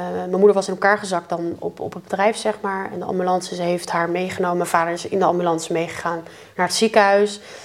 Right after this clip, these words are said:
Alleen aangekomen in het ziekenhuis ging het steeds slechter.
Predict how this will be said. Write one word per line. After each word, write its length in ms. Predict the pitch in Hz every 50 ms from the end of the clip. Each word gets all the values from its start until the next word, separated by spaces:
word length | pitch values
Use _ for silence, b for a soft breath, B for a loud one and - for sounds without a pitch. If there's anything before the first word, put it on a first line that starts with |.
| B B
Alleen 360 | B 190 185 180 180 185 -
aangekomen 540 | - 190 190 180 - - - 185 180 180 170
in 100 | - 185
het 120 | 175 175 -
ziekenhuis 420 | - 226 214 - 190 175 175 -
ging 140 | - 180 175
het 80 | 175
steeds 220 | - - 165 165 -
slechter. 380 | - 202 196 202 - - 220